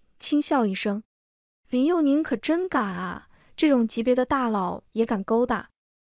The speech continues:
哎，人至贱则无敌呗。”听见周围人的言语，陆随安微不可察的皱眉，他把外套披我身上，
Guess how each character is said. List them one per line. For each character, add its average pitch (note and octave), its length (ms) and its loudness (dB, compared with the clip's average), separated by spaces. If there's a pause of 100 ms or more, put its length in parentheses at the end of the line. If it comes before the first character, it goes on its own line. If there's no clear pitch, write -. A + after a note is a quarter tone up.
(280)
哎， B3 400 -6 (340)
人 C4 240 2
至 E4 120 2
贱 D4+ 280 4
则 B3 160 4
无 A#3+ 180 2
敌 A3+ 240 -2
呗。” A3+ 320 -2 (640)
听 D4+ 220 2
见 C#4+ 220 4
周 D4 160 6
围 C4+ 120 8
人 A#3 140 4
的 B3+ 100 6
言 A3 320 2
语， A3 320 -2 (420)
陆 B3+ 140 4
随 A3 260 0
安 B3 280 2
微 C4+ 160 6
不 C4+ 140 -6
可 - 200 -6
察 - 240 -10
的 G#3+ 80 -4
皱 B3 220 2
眉， F#3 300 -4 (640)
他 D#4+ 160 0
把 B3 140 4
外 C4+ 220 2
套 C4 280 0
披 - 240 -2
我 A#3 140 2
身 A3+ 260 -2
上， G#3 280 -2